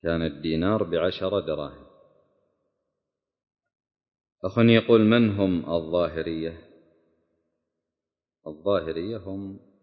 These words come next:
طائفة من الفقهاء أخذوا بظاهر الأدلة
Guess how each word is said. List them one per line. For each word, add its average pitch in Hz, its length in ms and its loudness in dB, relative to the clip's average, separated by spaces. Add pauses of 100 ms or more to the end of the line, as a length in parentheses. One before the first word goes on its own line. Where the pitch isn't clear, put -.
(520)
طائفة 98 440 0
من 101 140 0
الفقهاء 85 760 -4 (1080)
أخذوا 104 800 2 (340)
بظاهر 104 580 2
الأدلة 80 680 -6